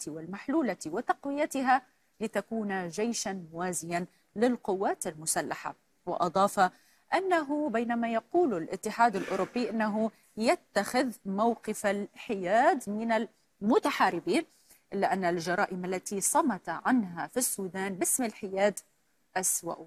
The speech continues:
مما عرف عن ممارسات بوكو حرام، وتماثل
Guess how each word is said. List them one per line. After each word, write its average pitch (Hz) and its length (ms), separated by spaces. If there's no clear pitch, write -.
مما 202 340
عرف 214 420
عن 208 260
ممارسات 269 720
بوكو 247 420
حرام، 220 440
وتماثل 185 800